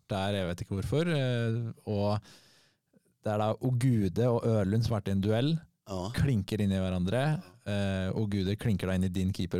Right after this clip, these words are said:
Speaker 1: Ørlund, og de viser bilder av Martin Andresen som sitter på tribunen og jubler omtrent der på taklingen.
Speaker 2: Ja.
Speaker 1: De viser bildene, og du slår
Speaker 2: Ja.
Speaker 1: knallhardt i bordet da. Hvordan, eh, det ble jo litt, litt opphetet stemning der, men, eh, litt som du sa, så at du har kanskje litt det der, eh, ampere i deg. Hvordan husker du den situasjonen?
Speaker 2: Ja,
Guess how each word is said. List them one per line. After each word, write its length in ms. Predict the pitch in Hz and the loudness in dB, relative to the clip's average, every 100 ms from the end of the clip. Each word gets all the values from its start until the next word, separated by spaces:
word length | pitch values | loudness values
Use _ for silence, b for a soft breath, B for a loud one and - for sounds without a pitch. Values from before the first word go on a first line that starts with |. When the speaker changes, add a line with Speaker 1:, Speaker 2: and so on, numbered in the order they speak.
| 92 | 0
Speaker 1:
Ørlund, 300 | 90 135 135 | 2 0 2
og 400 | 113 110 110 110 | 2 2 0 0
de 140 | 113 | 0
viser 200 | 107 - 104 | 0 -2 -2
bilder 280 | 107 92 98 | -2 -2 -2
av 40 | |
Martin 220 | 98 - | -2 -2
Andresen 400 | 98 98 85 101 | -2 0 -2 0
som 40 | 98 | 0
sitter 300 | 90 - 90 | 0 -4 -6
på 220 | - 95 | -2 -4
tribunen 600 | - 101 101 92 87 113 | -2 -2 0 2 2 2
og 240 | - 98 95 123 - _ _ _ - | 0 -2 -2 -6 -14 _ _ _ -12
jubler 480 | 117 120 95 87 95 | 0 2 2 0 -2
omtrent 300 | 98 110 127 | 0 0 0
der 80 | 113 | 0
på 80 | 104 | -2
taklingen. 440 | 98 - 98 131 151 | -4 -2 0 0 -2
Speaker 2:
Ja. 220 | - 92 _ - | -6 -20 _ -6
Speaker 1:
De 100 | 120 | -2
viser 200 | 113 98 | 0 0
bildene, 460 | 113 101 101 135 120 | 0 0 0 0 0
og 100 | 113 | 0
du 220 | 117 120 B B B - 139 - B B | 2 0 B B B 0 2 0 B B
slår 440 | - 120 113 131 135 | -4 0 2 2 0
Speaker 2:
Ja. 80 | - | 0
Speaker 1:
knallhardt 580 | - 165 127 107 117 - | 2 4 2 2 0 -2
i 40 | 131 | -2
bordet 300 | 113 110 120 | 2 2 4
da. 120 | 123 | 2
Hvordan, 440 | 117 117 127 123 | 2 0 2 2
eh, 240 | 123 127 123 | 2 2 2
det 140 | 123 | 0
ble 100 | 123 | 2
jo 80 | 135 | 2
litt, 260 | 147 - - | 2 0 -2
litt 320 | 151 175 175 | 0 0 0
opphetet 400 | 147 - 143 151 | -2 0 2 2
stemning 360 | 147 135 113 117 | 2 2 2 4
der, 320 | 143 190 202 214 | 4 4 0 0
men, 300 | 156 165 170 | 0 2 2
eh, 180 | 170 170 | 2 2
litt 160 | 160 160 | 2 2
som 160 | 170 156 | 2 4
du 80 | |
sa, 160 | 151 147 | 4 4
så 80 | 135 | 4
at 80 | 143 | 2
du 100 | 151 | 2
har 200 | 135 127 | 4 2
kanskje 240 | 143 123 135 | 4 2 2
litt 100 | 123 | 2
det 220 | 117 107 | 2 2
der, 180 | 113 113 | 2 2
eh, 80 | 117 | 2
ampere 440 | 110 101 120 120 | 0 0 0 2
i 20 | |
deg. 140 | 113 135 | 2 2
Hvordan 220 | 127 139 | 2 4
husker 280 | 135 - 101 | 2 2 0
du 300 | 107 107 104 | 2 2 2
den 140 | 101 | 2
situasjonen? 400 | 101 101 110 | 2 0 2
Speaker 2:
Ja, 40 | 107 | 2